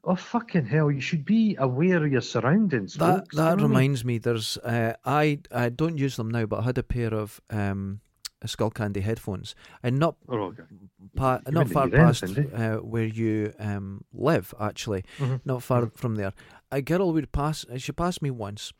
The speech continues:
Speaker 2: and
Speaker 1: Uh-huh.
Speaker 2: she had the same headphones as me, and
Speaker 1: Right.
Speaker 2: she looked across the road, and she pointed to her headphones, and I went, "Ah,
Speaker 1: Uh-huh.
Speaker 2: yeah, uh, you know."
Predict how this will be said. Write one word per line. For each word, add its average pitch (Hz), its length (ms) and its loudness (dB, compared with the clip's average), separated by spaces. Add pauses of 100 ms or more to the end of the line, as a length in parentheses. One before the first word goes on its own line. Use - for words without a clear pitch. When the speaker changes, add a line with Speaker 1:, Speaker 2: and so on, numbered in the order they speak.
(540)
Speaker 2:
and 143 120 2
Speaker 1:
Uh-huh. 120 140 4
Speaker 2:
she 139 140 0
had 165 440 -2
the 156 80 -4
same 147 240 0
headphones 190 500 -2
as 131 160 -4
me, 104 200 -8 (680)
and 120 80 2
Speaker 1:
Right. 120 80 6
Speaker 2:
she 156 100 2
looked 226 220 0
across 180 360 -2
the 151 100 0
road, 185 340 0 (120)
and 151 120 -2
she 170 80 0
pointed 220 340 0
to 180 60 2
her 151 100 2
headphones, 139 800 -2 (260)
and 139 100 0
I 156 100 2
went, 151 200 2
"Ah, 190 200 4
Speaker 1:
Uh-huh. 185 40 4
Speaker 2:
yeah, 170 560 2
uh, 113 60 -8
you 202 180 -6
know." 113 160 -4